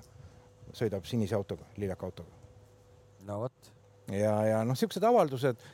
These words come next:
Speaker 1: tihtipeale, ma ei ole mingi voodoo mees, aga tihtipeale elu näitab, et siuksed avaldused nagu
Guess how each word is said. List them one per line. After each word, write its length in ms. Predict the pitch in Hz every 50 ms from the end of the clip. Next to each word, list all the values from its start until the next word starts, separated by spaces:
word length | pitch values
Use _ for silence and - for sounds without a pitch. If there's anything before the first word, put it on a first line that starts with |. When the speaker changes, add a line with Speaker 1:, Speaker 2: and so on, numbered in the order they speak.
| - - _
Speaker 1:
tihtipeale, 720 | - 240 226 - - - 139 127 160 180 165 131 107 98 95 90 - - - - - - - - - -
ma 80 | 135
ei 80 | 156 156
ole 80 | 147 135
mingi 220 | 135 139 131 131 135
voodoo 300 | 165 240 220 156 127 110
mees, 300 | 101 98 98 98 - - - -
aga 180 | 127 120 123 117
tihtipeale 540 | - - 226 - - 143 123 131 131 139 156 160
elu 80 | 139
näitab, 380 | 127 135 143 127 113 - 101 101
et 80 | 101 -
siuksed 240 | 117 - - 113 117
avaldused 480 | 135 139 131 113 98 92 87 104 98 98
nagu 220 | 104 98 92 95